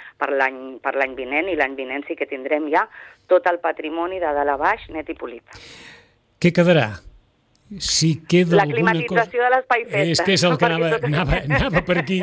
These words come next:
Speaker 2: perquè me, me'n recordo com si fos ara, eh, les responsables del, del taller de Solsona, que, que quan varen parlar de,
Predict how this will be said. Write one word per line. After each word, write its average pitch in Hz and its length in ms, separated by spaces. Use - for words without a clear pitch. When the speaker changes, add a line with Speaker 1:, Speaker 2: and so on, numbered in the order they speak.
Speaker 2:
perquè 143 240
me, 165 240
me'n 185 220
recordo 180 440
com 156 200
si 156 120
fos 151 220
ara, 160 200
eh, - 1200
les 147 240
responsables 160 640
del, 147 220
del 147 200
taller 151 220
de 147 120
Solsona, 151 600
que, 113 300
que 120 160
quan 107 360
varen 131 320
parlar 151 400
de, 147 160